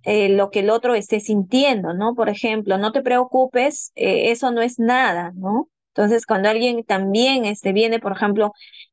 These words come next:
quizás perdió su D N I, muchas ve-, una vez me pasó a mí,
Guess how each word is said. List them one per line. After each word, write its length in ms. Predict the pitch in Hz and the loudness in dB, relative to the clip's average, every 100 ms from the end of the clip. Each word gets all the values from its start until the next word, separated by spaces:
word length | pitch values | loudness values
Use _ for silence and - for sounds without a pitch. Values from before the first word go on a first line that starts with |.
| - | -4
quizás 400 | 240 294 277 285 | 0 2 0 0
perdió 420 | 262 240 254 262 | -2 0 2 0
su 400 | 269 269 254 254 | 2 2 4 4
D 80 | 240 | 4
N 200 | 196 202 | 0 0
I, 420 | 247 302 233 196 - _ _ _ - | 2 2 0 -4 -12 _ _ _ -8
muchas 260 | 208 220 226 | -4 0 0
ve-, 220 | 226 226 | -2 -2
una 220 | 240 240 | -2 0
vez 380 | 247 269 - - - | 0 -2 -6 -10 -2
me 220 | 202 185 | -2 0
pasó 360 | 175 175 294 269 | -4 -2 0 0
a 80 | 262 | 0
mí, 300 | 254 262 | -4 -8